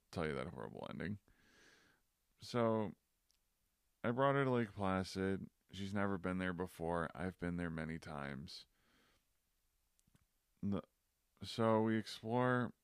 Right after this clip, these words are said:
all the venues. We have good places. We had a couple good places to go for lunch. I brought her to the Lake Placid Brewery for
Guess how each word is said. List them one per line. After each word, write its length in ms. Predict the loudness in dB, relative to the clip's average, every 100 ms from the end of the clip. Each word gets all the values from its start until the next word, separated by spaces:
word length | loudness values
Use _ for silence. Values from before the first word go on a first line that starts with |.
| _ _ _ _ _
all 220 | 2 4
the 160 | 4 2
venues. 720 | 4 2 2 2 2 2 0
We 100 | 0
have 300 | 2 2 0
good 180 | -4 -4
places. 720 | 0 0 0 -2 -4 -4 -14 _ _ _ _ -4
We 80 | 0
had 100 | 0
a 60 |
couple 260 | 0 -2 0
good 180 | -2 0
places 320 | 0 0 -2
to 60 | -4
go 160 | -2
for 180 | -2 -6
lunch. 760 | -2 2 4 6 4 0 -8 -14 _ -20 -20 -20 _ 0
I 120 | 0
brought 260 | 4 4 6
her 100 | 2
to 300 | 0 0 0
the 80 |
Lake 220 | -2 -4 -4
Placid 400 | -4 -4 -6 -6
Brewery 320 | -2 0 -2
for 180 | -4